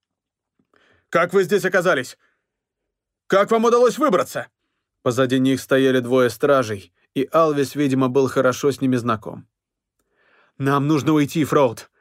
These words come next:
Приказ принца! Вы нас не видели!" "Но так нельзя!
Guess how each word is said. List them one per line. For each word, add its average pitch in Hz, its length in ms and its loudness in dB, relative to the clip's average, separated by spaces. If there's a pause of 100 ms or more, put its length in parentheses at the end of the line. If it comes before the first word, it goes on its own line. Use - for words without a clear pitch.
(240)
Приказ 156 400 0
принца! 143 440 -4 (240)
Вы 151 220 0
нас 165 180 0
не 190 120 0
видели!" 135 400 -2 (1080)
"Но 139 240 0
так 156 220 0
нельзя! 180 460 0